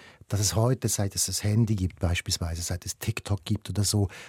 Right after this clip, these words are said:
dass der Rhythmus de-, des neuen Eindrucks enorm hoch geworden ist. Geht es Ihnen auch darum, das ein bisschen anders zu machen? Und die Frage ist, funktioniert das überhaupt noch, das ein bisschen langsamer oder ein bisschen fokussierter zu machen?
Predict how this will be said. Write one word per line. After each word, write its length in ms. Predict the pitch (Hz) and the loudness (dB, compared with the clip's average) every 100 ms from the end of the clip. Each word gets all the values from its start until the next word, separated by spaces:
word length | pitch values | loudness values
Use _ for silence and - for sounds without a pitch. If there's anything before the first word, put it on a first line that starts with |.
| - | -4
dass 220 | 104 - | -2 2
der 260 | 101 90 95 | 2 4 4
Rhythmus 540 | 180 - 110 80 - | 4 4 2 2 -2
de-, 180 | 107 98 - | 0 -2 0
des 160 | 107 | 2
neuen 320 | 110 110 123 | 4 4 4
Eindrucks 920 | 101 101 120 131 123 87 - - - - | 2 2 2 2 0 -2 0 2 2 0
enorm 640 | 120 113 110 120 120 107 - _ - | 0 2 4 4 4 2 0 _ 2
hoch 280 | 107 98 | 2 2
geworden 480 | - 92 82 80 85 | 2 0 0 -4 -4
ist. 260 | 78 - - - - - - | -4 -4 -8 -18 -20 -20 -8
Geht 180 | - 113 | -2 0
es 100 | 113 | 2
Ihnen 160 | 123 113 | 4 4
auch 160 | 101 | 2
darum, 300 | - 110 117 | 0 2 2
das 200 | 113 107 | 2 2
ein 100 | 107 | 2
bisschen 540 | 113 104 - 104 92 82 | 2 2 6 6 4 0
anders 400 | 101 120 151 - | 0 2 2 0
zu 100 | - | 0
machen? 420 | 95 78 - 87 - _ _ _ - | 0 0 -2 -2 -4 _ _ _ 6
Und 420 | 123 110 - - | 8 8 6 -2
die 60 | |
Frage 400 | 107 110 110 104 | 0 4 4 4
ist, 240 | 101 85 - | 2 0 0
funktioniert 640 | 98 90 - 95 156 - | 2 2 4 4 4 2
das 120 | - | -2
überhaupt 540 | 98 90 - 101 - - | -2 -2 0 0 -2 -4
noch, 300 | 85 85 - - - - | -4 -4 -12 -20 -20 -12
das 200 | - 101 | -2 2
ein 80 | 107 | 2
bisschen 240 | 101 - 95 | 2 2 2
langsamer 500 | 87 92 98 90 95 | 2 0 0 2 2
oder 200 | 107 101 | 2 2
ein 100 | 92 | 0
bisschen 400 | 101 - 98 - | -2 -2 -4 -6
fokussierter 720 | - 107 - 95 107 92 87 | -8 -8 -4 -2 0 -2 -4
zu 140 | - 85 | -6 -6
machen? 320 | 76 - | -8 -10